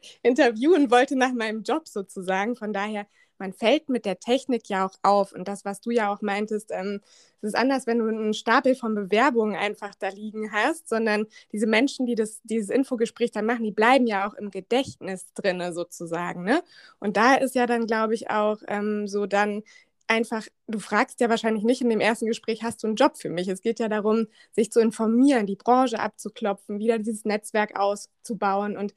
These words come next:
im Gedächtnis zu bleiben. Darum geht es ja wahrscheinlich auch, oder? Dass wenn dann in dem Unternehmen vielleicht eine Stelle frei wird und man sein Interesse sozusagen bekundet hat, dass die Leute dann sich an einen erinnern und vielleicht dann auf einen selber zukommen, oder? Hab ich das jetzt so richtig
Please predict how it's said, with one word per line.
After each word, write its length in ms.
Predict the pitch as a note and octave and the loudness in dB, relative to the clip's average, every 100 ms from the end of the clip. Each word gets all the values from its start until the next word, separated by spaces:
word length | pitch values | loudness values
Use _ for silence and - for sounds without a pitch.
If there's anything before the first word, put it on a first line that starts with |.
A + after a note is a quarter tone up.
| _ _ | _ _
im 140 | - A3+ | -4 2
Gedächtnis 480 | A#3 C4+ - G3 - | 4 4 4 -2 -4
zu 140 | G3+ | -6
bleiben. 280 | F#3 F3+ G3 | -2 0 0
Darum 280 | G3+ A3+ A#3 | -2 0 0
geht 180 | A#3 A#3+ | 0 0
es 100 | A3+ | -2
ja 140 | G#3+ | -2
wahrscheinlich 560 | G#3+ - G#3 G3+ G3 - | -4 -4 -4 -4 -4 0
auch, 260 | G3+ F3 | 2 0
oder? 260 | - G3+ G#3+ | -2 -2 -2
Dass 240 | G3+ G3+ | -4 -4
wenn 180 | G3 G#3 | -4 -2
dann 240 | G3 G3 G3 _ _ | -2 -2 -6 _ _
in 160 | - A#3+ | 0 2
dem 140 | C4+ | 4
Unternehmen 480 | G#3 A3 G#3 G#3 G#3+ | 2 -2 -2 0 -2
vielleicht 400 | - G#3 F#3+ G3 | 0 2 2 2
eine 80 | G3+ | -4
Stelle 280 | - F3+ F#3 | -2 -2 -2
frei 380 | - E3+ G#3 C4 | 0 2 4 4
wird 180 | C#4+ | 2
und 80 | G#3+ | 0
man 160 | G#3+ G3+ | -4 -2
sein 160 | F#3+ F#3+ | -4 -4
Interesse 420 | G3 - A3 G#3 | -6 -4 -6 -4
sozusagen 560 | G3 F#3+ - F#3+ F#3 F#3 | -6 -6 -6 -4 -4 -4
bekundet 520 | - - C4+ C#4+ C#4 | -4 2 4 4 2
hat, 160 | B3 - _ _ _ | 0 -2 _ _ _
dass 180 | G#3+ G#3 | -8 -6
die 280 | G#3 A3 G#3 | 0 2 2
Leute 380 | G3+ G3 A3+ A3+ | 2 2 2 0
dann 200 | G#3 G#3 | -2 -2
sich 160 | F#3+ G#3 | -4 -4
an 100 | G3+ | -4
einen 200 | F#3 F#3 | -2 -2
erinnern 560 | F#3 G3+ C#4 E4 D#4+ | 0 4 6 4 2
und 340 | C#4+ A3+ A#3 - - | -2 -2 -4 -6 -10
vielleicht 540 | A3 G#3 G#3 B3+ - | -2 4 4 4 0
dann 120 | G#3+ | -4
auf 200 | G3+ G#3 | -8 -8
einen 220 | G3 G3 | -8 -6
selber 340 | G3+ A3+ F#3 - | -2 -2 -2 -8
zukommen, 420 | - F3 F#3 F3 | -14 -16 -14 -10
oder? 180 | - A3+ | -4 -2
Hab 80 | A3+ | -2
ich 100 | G#3 | -4
das 180 | G3 - | -8 -8
jetzt 160 | F#3+ | -12
so 80 | F#3 | -10
richtig 480 | E3+ - C4+ C4+ | -8 -6 -4 -4